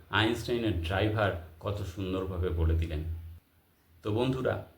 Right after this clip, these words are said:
এই ছিল আজকের গল্প। গল্পটি কেমন লাগলো অবশ্যই কমেন্ট করে জানাবেন এবং চ্যানেলটি সাবস্ক্রাইব করে বেল আইকন প্রেস করে রাখবেন পরবর্তী নোটিফিকেশন পাওয়ার জন্য।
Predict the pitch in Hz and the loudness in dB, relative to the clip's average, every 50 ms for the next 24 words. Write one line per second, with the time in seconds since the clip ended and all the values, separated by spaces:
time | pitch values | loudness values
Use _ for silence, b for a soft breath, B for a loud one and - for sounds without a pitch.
0 | _ _ _ - 123 123 127 123 123 - - 117 113 110 101 98 98 98 - - | _ _ _ 0 2 4 4 2 0 -2 0 2 4 6 6 6 4 2 -2 -2
1 | 117 110 110 113 110 110 107 - 123 123 127 B B B B - - 107 98 120 | -2 2 6 6 6 6 4 2 -2 -4 -4 B B B B -8 -4 2 4 6
2 | 117 117 120 120 139 139 - - - 110 107 110 117 120 117 120 147 113 113 104 | 6 6 4 2 0 -2 -2 -2 -2 0 0 2 4 4 6 4 4 2 0 -2
3 | 98 98 - - - _ - 101 104 110 123 123 - - 123 113 - - 95 92 | -2 -2 -6 -12 -14 _ -4 0 0 2 0 0 0 -2 -4 -2 -2 -2 0 0
4 | 101 104 95 - - 110 110 110 101 95 87 92 95 95 98 113 113 113 - - | 0 0 0 -2 -2 0 0 0 2 2 2 2 2 2 0 0 0 -2 -6 -10
5 | - - - _ _ _ _ _ _ - 123 135 135 151 139 123 - - - - | -14 -18 -20 _ _ _ _ _ _ -4 0 4 6 6 6 6 2 -4 -8 -14
6 | - - - - 131 123 127 135 139 139 151 143 - - 123 113 110 - - - | -20 -20 -6 0 2 2 4 4 4 2 2 0 2 2 2 2 2 0 0 2
7 | - 127 123 123 - - 135 123 113 101 98 - - - - - 95 101 131 135 | 2 2 2 2 0 0 2 4 4 4 2 -2 -8 -12 -12 -4 2 4 6 6
8 | 127 127 131 131 127 - 120 110 107 - 113 110 110 107 - - 123 120 120 120 | 8 8 6 6 4 2 0 0 0 0 2 2 2 2 0 0 2 4 6 6
9 | 117 110 107 104 123 123 123 120 B B B B - - 123 127 143 147 147 151 | 6 4 2 0 0 -2 -2 -4 B B B B 0 4 6 6 6 6 4 4
10 | 147 - 147 131 117 104 101 101 - 107 104 110 101 - 107 104 107 - - - | 2 0 0 0 2 2 0 0 -2 -2 -2 -2 -2 0 0 -2 -2 -4 -6 -12
11 | - - - 90 90 90 95 95 92 90 87 95 92 92 90 87 85 82 82 - | -18 -6 0 4 6 6 8 6 6 4 0 -2 -2 -2 0 0 0 0 0 -2